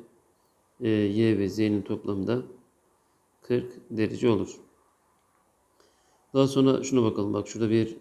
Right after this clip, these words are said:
e, bumerang kuralı var. Şu şekilde. Buradan da yapabilirsiniz. Ya da şuradan yapalım, geçelim. Hiç uğraşmayalım.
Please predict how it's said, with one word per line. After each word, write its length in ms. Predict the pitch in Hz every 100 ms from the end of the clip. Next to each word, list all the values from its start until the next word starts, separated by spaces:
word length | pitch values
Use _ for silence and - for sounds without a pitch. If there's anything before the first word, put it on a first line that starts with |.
| -
e, 440 | 113 104 101 98
bumerang 460 | 110 107 107 107 104 - -
kuralı 360 | 107 110 104
var. 300 | 98 120 - - _ _ _ _ _ _ _ _ _ _ _ _ _ _ _ _ _ _ _ _ _ _ _
Şu 180 | - -
şekilde. 520 | - 98 95 95 113 - - _ _ -
Buradan 300 | 120 123 120
da 40 |
yapabilirsiniz. 760 | 120 117 120 120 120 123 - - _ _ _ _ _ _
Ya 120 | - 120
da 220 | 123 123
şuradan 360 | - 131 117
yapalım, 400 | 120 117 117 117
geçelim. 380 | 107 101 101 110 - _ _ _ _ _ _ _ _ _ _ _ _ _
Hiç 100 | -
uğraşmayalım. 720 | 117 110 101 104 101 110 120